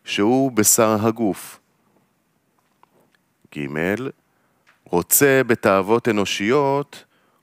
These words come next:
הוא בחינת החי שברצון לקבל, כי המה מגדילים רוחו. ד', רוצה במושכלות, הוא בחינת המדבר של הרצון לקבל.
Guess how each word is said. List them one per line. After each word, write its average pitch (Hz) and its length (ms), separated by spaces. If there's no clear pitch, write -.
הוא 123 140
בחינת 120 520
החי 123 560
שברצון 87 720
לקבל, 92 720
כי 101 120
המה 127 520
מגדילים 101 640
רוחו. 113 460
ד', 76 360
רוצה 123 600
במושכלות, 98 1120
הוא 147 180
בחינת 127 640
המדבר 104 880
של 90 240
הרצון 82 400
לקבל. 78 520